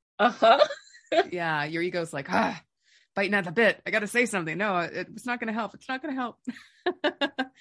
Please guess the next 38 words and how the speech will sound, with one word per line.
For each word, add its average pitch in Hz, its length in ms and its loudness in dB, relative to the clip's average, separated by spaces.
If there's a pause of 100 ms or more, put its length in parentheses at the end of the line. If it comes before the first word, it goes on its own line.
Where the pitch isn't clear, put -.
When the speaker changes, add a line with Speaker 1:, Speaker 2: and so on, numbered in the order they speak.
(120)
Speaker 1:
Yeah. 349 360 -2
Speaker 2:
So, 190 200 -2
yeah, 185 260 -2
I 175 80 0
think 196 280 -6
receiving 180 560 -6
that 160 180 -4
support 156 640 -6
is, 151 440 -10
is 151 160 -12
huge. 139 680 -8
And 147 220 -8
knowing, 151 280 -6
like, 143 240 -8 (1080)
if 170 120 -10
you 180 80 -6
can't 226 300 -4
change 180 400 -6
their 165 120 -4
mind 147 560 -6 (140)
and 151 160 -10
they're 143 180 -4
dead 160 300 -4
set 143 360 -4 (100)
on 139 180 -6
their, 135 440 -8 (200)
their 135 240 -10 (180)
state 156 280 -6
of 147 80 -12
consciousness 135 680 -12
and 143 120 -10
what 143 120 -8
they're 147 100 -8
going 139 240 -10 (100)
to 135 260 -10 (800)
allow 156 360 -2
in, 151 480 -6 (320)
then 160 380 -4